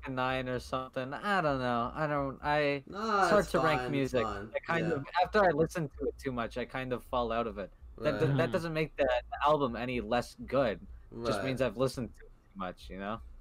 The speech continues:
Speaker 2: Yeah.
Speaker 3: Personal
Speaker 1: So I don't
Speaker 3: taste,
Speaker 1: know.
Speaker 3: yeah.
Speaker 2: You,
Speaker 1: Is
Speaker 2: you
Speaker 1: it a
Speaker 2: expect, you're
Speaker 1: masterpiece?
Speaker 2: expecting a
Speaker 1: Probably.
Speaker 2: bunch.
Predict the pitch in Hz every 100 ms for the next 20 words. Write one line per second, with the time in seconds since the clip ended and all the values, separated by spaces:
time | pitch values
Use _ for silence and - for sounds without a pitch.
0 | - 113 110 123 101 110 117 - 120 131
1 | 131 104 117 113 - - - - 123 131
2 | 131 180 180 180 190 - 170 151 - 147
3 | 143 - - 180 185 170 143 120 117 101